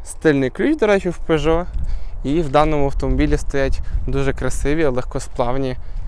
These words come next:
двоколірні диски. І давайте заглянемо до нього у салон. Авто має чотири склопідіймачі, датчик світла та дощу,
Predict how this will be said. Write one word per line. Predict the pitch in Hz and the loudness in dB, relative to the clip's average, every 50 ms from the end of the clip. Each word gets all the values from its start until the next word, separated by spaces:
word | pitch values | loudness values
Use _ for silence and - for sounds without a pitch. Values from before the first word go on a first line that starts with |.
| - - - - | -4 -4 -4 -4
двоколірні | 131 123 127 131 131 - - 123 127 127 131 120 123 123 120 120 - - - - - | -4 -2 0 -2 -2 0 0 0 2 2 0 -2 -2 -4 -6 -6 -8 -10 -4 -2 0
диски. | 120 123 - - - - - - - - - | 0 0 0 -2 -4 -6 -10 -12 -12 -10 -10
І | 196 | -8
давайте | 208 185 139 147 - 180 156 | -4 -2 -4 -2 -2 -2 -4
заглянемо | 143 127 123 117 120 123 131 131 | -2 -4 -4 -4 -4 -6 -6 -6
до | 135 120 | -6 -6
нього | 117 120 131 151 | -6 -6 -6 -8
у | 160 | -6
салон. | - 208 208 214 202 196 190 - - - - - - - - - - - - - - - - - - - - - - - - - - - | -6 -4 -4 -2 -4 -4 -6 -8 -12 -16 -16 -18 -18 -18 -18 -18 -12 -10 -6 -4 -2 -2 -2 4 4 6 8 8 6 6 6 4 4 4
Авто | - 147 - - 190 | 2 2 2 2 2
має | 175 175 165 147 131 | 4 4 4 6 8
чотири | - - - 165 160 | 8 8 8 8 4
склопідіймачі, | 151 - - 170 156 - 147 143 156 165 165 165 170 175 - - - - | 4 2 2 2 2 2 2 2 4 4 4 4 2 0 2 2 4 4
датчик | - 139 135 151 156 156 - 160 147 - | 4 4 4 4 4 4 4 2 0 0
світла | - - 160 - - 135 | -2 -2 0 0 0 0
та | - - 143 | 0 -2 -2
дощу, | 143 151 175 - - - - 247 - | 0 0 0 2 2 2 2 2 0